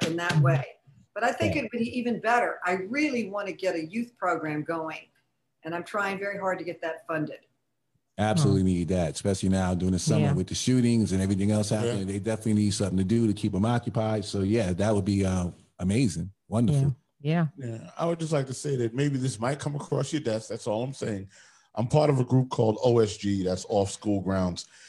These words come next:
Speaker 4: And it's a bunch of, uh, principals in New York that came together under this one umbrella. And what they're doing is they're actually putting, um, recording studios and television broadcast studios in the schools now. They're doing funding for that
Speaker 1: Great.
Speaker 4: because,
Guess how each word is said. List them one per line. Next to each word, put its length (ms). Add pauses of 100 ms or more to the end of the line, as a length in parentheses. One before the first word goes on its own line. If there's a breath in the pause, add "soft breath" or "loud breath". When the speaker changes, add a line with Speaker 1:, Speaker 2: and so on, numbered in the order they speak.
(180 loud breath)
Speaker 4:
And 140
it's 100
a 60
bunch 280
of, 380
uh, 180
principals 720
in 80
New 80
York 320
that 100
came 220
together 440 (500)
under 180
this 200
one 140
umbrella. 600
And 180
what 180
they're 140
doing 440
is 360
they're 220
actually 260
putting, 480 (420 loud breath)
um, 480 (200)
recording 480
studios 600
and 140
television 420
broadcast 600
studios 580 (560 soft breath)
in 180
the 60
schools 640
now. 400 (160)
They're 80
doing 240
funding 300
for 60
that 160
Speaker 1:
Great. 200
Speaker 4:
because, 200